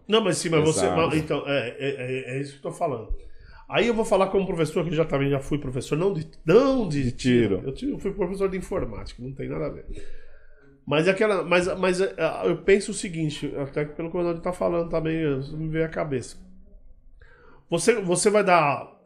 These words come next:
Speaker 1: tem uns caras que são, é, alunos seus lá, cara que já tem uma noção, um cara que nunca viu Maraná, né? Você não vai dar igualzinho pros dois.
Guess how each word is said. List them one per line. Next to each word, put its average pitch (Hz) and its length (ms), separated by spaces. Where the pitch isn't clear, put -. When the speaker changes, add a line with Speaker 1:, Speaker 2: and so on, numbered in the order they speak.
Speaker 1:
tem 170 120
uns 160 180
caras 143 280
que 175 320
são, 143 440
é, 131 240
alunos 156 560
seus 139 300
lá, 143 300
cara 139 160
que 139 80
já 156 100
tem 185 140
uma 202 100
noção, 233 360
um 294 40
cara 302 180
que 277 100
nunca 302 220
viu 269 140
Maraná, 208 400
né? 120 120
Você - 140
não 440 100
vai 302 160
dar 165 360
igualzinho 175 420
pros 165 160
dois. 117 420